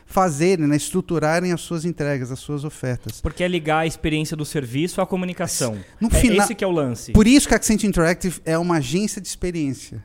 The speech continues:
Speaker 1: é uma experience agency. É assim que a gente se posiciona, porque no fim a gente quer mudar a experiência do consumidor.
Speaker 2: Mas esse lance começou porque a consultoria, a Accenture Consultancy, é isso?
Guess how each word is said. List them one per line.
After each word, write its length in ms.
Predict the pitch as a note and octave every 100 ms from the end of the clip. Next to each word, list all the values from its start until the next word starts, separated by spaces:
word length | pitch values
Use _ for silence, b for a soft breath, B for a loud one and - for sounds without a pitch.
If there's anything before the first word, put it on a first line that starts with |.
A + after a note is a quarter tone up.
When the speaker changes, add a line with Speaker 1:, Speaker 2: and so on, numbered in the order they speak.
| -
Speaker 1:
é 60 |
uma 120 | B2+
experience 720 | C3+ - - - F3+ F#3 F3 -
agency. 560 | D3+ D3 A#2 G#2+ - -
É 60 | A2
assim 260 | A2+ E3
que 120 | D#3+
a 20 | D#3
gente 140 | E3+
se 60 | -
posiciona, 500 | D3+ D3+ - C3+ A#2+
porque 160 | -
no 80 | D#3
fim 220 | D3 F3
a 80 | F#3+
gente 160 | E3 D3
quer 140 | G3
mudar 440 | G3+ D3 D#3+ G#3 - B B
a 160 | F#3+
experiência 520 | A3 - F#3+ F3+ F3+ F3
do 80 |
consumidor. 600 | E3 E3 - D#3+ C3 A#2 -
Speaker 2:
Mas 180 | G#3+ A3
esse 140 | -
lance 220 | A#3 A3+
começou 480 | A#3 A3 G3 - G#3
porque 460 | G#3 F#3+ - F#3+ F3+
a 60 |
consultoria, 960 | E3+ F#3+ F3 F#3+ F3+ D#3 E3+ G3 C#3 B2
a 580 | C#3+ C#3 C3+ C3 B2 -
Accenture 600 | C3+ - D#3+ D#3+ D#3 C3+
Consultancy, 880 | C#3 C#3+ C3+ E3 F3+ C#3 A2+ - G#2+
é 80 | A#2
isso? 300 | E3 -